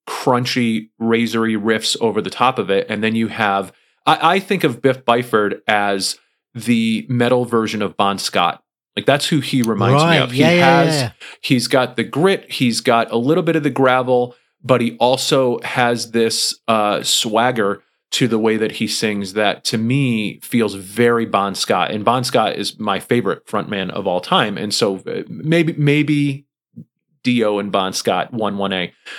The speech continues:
Speaker 1: um,
Speaker 2: <laughs>
Speaker 1: you know, in, in terms of that. But I definitely feel that with him. And so when you put that all together, they do have this, like, bar band feel, but a metal version of a, of a bar band, you know?
Speaker 2: Yeah.
Speaker 1: And that's where I feel like,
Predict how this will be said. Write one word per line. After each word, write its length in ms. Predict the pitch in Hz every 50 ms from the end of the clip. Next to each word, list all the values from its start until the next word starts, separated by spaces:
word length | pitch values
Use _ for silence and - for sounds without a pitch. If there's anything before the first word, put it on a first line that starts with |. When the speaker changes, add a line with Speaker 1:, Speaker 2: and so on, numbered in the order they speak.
| - - - -
Speaker 1:
um, 400 | - 120 117 113 107 - 151 113
Speaker 2:
<laughs> 40 | -
Speaker 1:
you 120 | 170 175
know, 180 | 165 147 139 123
in, 160 | - 156 147
in 160 | 127 165 156
terms 240 | 147 - 160 147 139
of 60 | 139
that. 180 | 139 120 110 -
But 240 | 139 123 107 - - _ _ _ _ _ _ _ _ -
I 100 | 131 139
definitely 440 | 139 127 139 147 147 160 139 131 120
feel 340 | 127 - 139 131 120 113 104
that 480 | 107 127 107 104 120 110 107 - -
with 220 | 117 117 110 110 -
him. 420 | - - 110 110 135 175 190 - _ _ _ _ _ _ _ -
And 320 | 123 120 117 113 110 104
so 200 | - - - 123
when 140 | 117 117 120
you 80 | 120 120
put 200 | - - - -
that 160 | 160 147 143
all 140 | 131 123 120
together, 500 | - 120 107 123 139 156 127 110 101 98
they 240 | 95 104 120 117 113
do 260 | 110 117 120 135 151
have 420 | 131 - 120 107 107 101 101 101
this, 400 | 101 110 104 101 - - - -
like, 360 | - 110 107 104 104 101 - 113 - _ -
bar 480 | 117 101 - - 110 113 117 127 131
band 340 | 127 123 117 117 113 107 98
feel, 560 | - - - 113 107 117 131 160 180 190 - - _ _ _ _ - - _
but 220 | - 131 120 117 -
a 140 | - 117 113
metal 420 | 110 110 110 110 110 110 113 104 98
version 600 | 90 104 98 95 92 - - 92 87 78 76 - _ _ _ -
of 140 | 101 95
a, 300 | 101 98 87 82 76 - _ _ _ _ _ _ _ _
of 120 | 113 92
a 80 | 104 98
bar 260 | 80 - 92 90 92
band, 360 | 90 92 95 90 87 90 92 -
you 100 | - 113
know? 100 | 107 -
Speaker 2:
Yeah. 60 | 120
Speaker 1:
And 80 | 110 127
that's 180 | 139 151 156 -
where 120 | 165 143
I 60 | 131
feel 200 | 127 131 147 135 123
like, 180 | 117 110 -